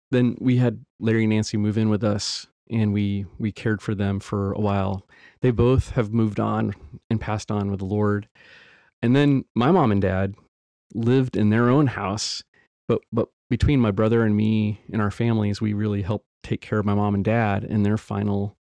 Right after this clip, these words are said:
stages of life. And eventually they, they needed to go move on to a, uh, a, a care center. But this provoked within me, um, biblically, what is my responsibility to my parents?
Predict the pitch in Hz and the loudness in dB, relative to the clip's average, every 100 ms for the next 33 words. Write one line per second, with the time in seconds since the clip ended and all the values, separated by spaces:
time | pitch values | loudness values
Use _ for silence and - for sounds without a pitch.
0 | _ _ - 107 101 98 98 104 98 98 | _ _ -6 -4 -2 -4 -4 -2 -2 -2
1 | - 110 143 143 120 110 110 113 110 107 | -2 0 0 0 0 0 0 0 -2 2
2 | 117 107 104 110 104 107 107 98 98 95 | 0 0 -2 0 0 2 0 0 -2 -2
3 | - 107 101 101 98 98 107 101 _ 117 | -4 -4 -2 0 -2 -2 -6 -10 _ -8
4 | 98 117 - 107 107 110 101 98 - - | -6 -6 -2 -2 -2 -2 -2 -2 -8 -20
5 | - - - - _ _ 139 139 _ _ | -20 -20 -20 -20 _ _ 0 0 _ _
6 | 151 190 - - - _ _ _ _ _ | 2 2 2 -4 -8 _ _ _ _ _
7 | - 151 123 131 147 135 110 117 110 117 | -2 2 4 4 4 2 2 2 4 4
8 | 139 113 104 107 - - _ _ _ 117 | 4 4 2 -2 -6 -20 _ _ _ -2
9 | 110 107 104 92 - - - _ - - | 0 2 0 -4 -12 -16 -20 _ -16 -2
10 | 135 139 135 - 110 104 104 113 135 - | 0 2 -2 0 0 0 0 2 2 2
11 | 127 107 113 104 110 98 104 101 - 110 | 0 2 -2 0 0 -2 -2 -4 -4 -2
12 | 101 98 - 104 - 101 98 - - | 0 -2 -4 -8 -6 -4 -4 -6 -16